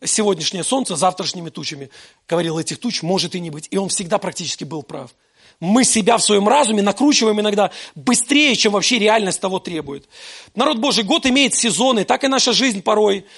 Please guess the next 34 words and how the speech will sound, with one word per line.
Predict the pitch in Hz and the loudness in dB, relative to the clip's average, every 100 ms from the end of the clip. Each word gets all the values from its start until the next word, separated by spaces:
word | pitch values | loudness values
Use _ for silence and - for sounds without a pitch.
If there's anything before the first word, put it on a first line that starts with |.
| - _ | -20 _
Она, | 180 226 233 208 - | 0 2 0 -2 -6
знаешь, | - 214 160 - | -2 -2 -2 -4
имеет | - 196 247 185 | -2 2 2 2
определённые | 165 190 220 180 | -2 0 0 0
сезоны. | - 147 139 139 139 - _ _ - | -4 -6 -10 -10 -14 -20 _ _ 0
Не | 226 262 | 2 4
живи | 254 277 | 4 4
завтрашним | 220 233 - 196 214 202 | 4 2 0 0 0 0
летом | 196 196 185 180 156 - - | 2 2 2 -2 -4 -10 -8
в | 190 | -2
надежде, | 202 240 196 202 | 0 2 2 0
что | - | -2
станет, | - 220 214 | -2 -2 -2
может, | 160 185 185 - | -4 -6 -6 -2
получше. | 175 147 139 - 147 135 - - | -4 -4 -6 -6 -6 -12 -20 -6
Вот | 185 196 | -4 0
потом | 220 277 277 | 0 4 4
начну | 208 - 202 240 - _ | 4 2 0 -2 -4 _
жить | - 190 175 | -4 -4 -4
для | 160 | -6
Бога | 143 233 175 | -2 -2 -2
и | |
налажу | 156 156 185 160 | -2 0 0 -2
свою | - 160 | -8 -10
жизнь. | 139 143 135 127 _ _ _ | -10 -12 -14 -20 _ _ _
Не | 208 | 0
живи | 240 240 269 262 - | 2 4 2 0 -6
завтрашней | - 254 254 254 220 254 | -2 0 2 2 2 2
зимой, | 208 269 233 220 208 | 2 4 4 4 2
если | - 180 - | 0 -4 -2
ты | 208 247 | -2 0
сегодня | - 233 233 208 | 2 2 0 0
живёшь | 170 208 202 | 0 0 0
летом. | 208 214 196 196 170 | 0 2 2 0 -4